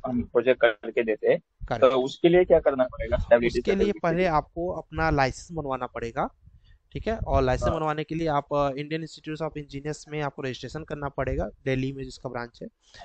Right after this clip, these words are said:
Speaker 2: ठीक है, वहाँ पर आपको registration करना पड़ेगा। उसका charge रहता है, पीछे कुछ charge चल रहा था, charge differ होता रहता है, इसलिए exact बताना मुश्किल हो जाएगा। आठ हज़ार चार सौ के आसपास चल रहा था, ठीक है,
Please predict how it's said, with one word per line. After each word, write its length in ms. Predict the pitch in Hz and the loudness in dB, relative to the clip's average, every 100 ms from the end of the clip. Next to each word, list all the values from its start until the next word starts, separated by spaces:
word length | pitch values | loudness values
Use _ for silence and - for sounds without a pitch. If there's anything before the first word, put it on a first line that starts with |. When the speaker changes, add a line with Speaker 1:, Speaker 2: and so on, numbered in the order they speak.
| - - 190 | -20 -10 -6
Speaker 2:
ठीक 140 | - | -2
है, 60 | 131 | 0
वहाँ 180 | 131 | 0
पर 160 | 147 147 | 0 0
आपको 200 | 139 156 | -2 -2
registration 420 | 139 - 135 139 | -2 -2 -8 -6
करना 260 | 143 147 143 | -6 -4 -4
पड़ेगा। 380 | - 127 151 170 | -4 -4 -2 -4
उसका 300 | 147 147 139 | -4 -4 -2
charge 440 | - 123 127 - | 0 0 0 -2
रहता 240 | 135 - | -4 -6
है, 80 | 123 - _ - - _ - | -10 -12 _ -20 -20 _ -12
पीछे 220 | - - 208 | -8 -2 -2
कुछ 220 | - - | 0 2
charge 220 | 170 170 | 2 2
चल 160 | 185 165 | 0 0
रहा 100 | 170 | -2
था, 140 | 175 | -4
charge 360 | - 160 156 151 | 4 6 6 2
differ 280 | 151 156 | -4 -2
होता 240 | 170 165 165 | -2 -2 0
रहता 260 | 156 - | 0 -2
है, 40 | 180 | -6
इसलिए 280 | - 165 156 156 | -4 -4 -4 -10
exact 380 | 143 - 185 170 | 4 6 6 2
बताना 300 | 160 151 156 | -4 -2 -2
मुश्किल 300 | 143 - 156 | -6 -8 -4
हो 80 | |
जाएगा। 280 | 143 135 180 - _ _ _ 170 | -2 -2 -4 -8 _ _ _ 2
आठ 240 | 160 175 | 4 6
हज़ार 260 | 185 185 190 | 4 2 2
चार 280 | - 143 143 | 4 4 2
सौ 160 | 165 | -4
के 100 | 160 | -2
आसपास 320 | 139 131 147 | -2 -2 -10
चल 200 | - 127 | -6 -6
रहा 180 | 120 113 | -2 -4
था, 260 | - 113 - _ _ - | -6 -14 -16 _ _ -16
ठीक 120 | - | -10
है, 100 | 359 | -10